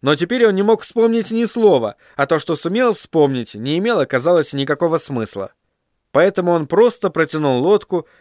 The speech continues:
с неуклюже хлопающим парусом Роланду. Король повертел её в своих грубых пальцах. Томас смотрел на отца, затаив дыхание. Наконец Роланд взглянул на него.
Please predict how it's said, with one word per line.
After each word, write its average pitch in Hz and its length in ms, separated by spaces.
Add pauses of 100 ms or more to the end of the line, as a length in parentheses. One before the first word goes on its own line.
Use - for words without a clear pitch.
(160)
с - 100
неуклюже 170 680
хлопающим 170 760
парусом 147 540
Роланду. 107 520 (460)
Король 139 400
повертел 165 600
её 151 280
в - 60
своих 131 480
грубых 139 500
пальцах. 104 600 (480)
Томас 151 340
смотрел 143 420
на 131 160
отца, 170 300 (180)
затаив 151 420
дыхание. 123 540 (460)
Наконец 202 500
Роланд 175 460
взглянул 135 580
на 160 60
него. 131 420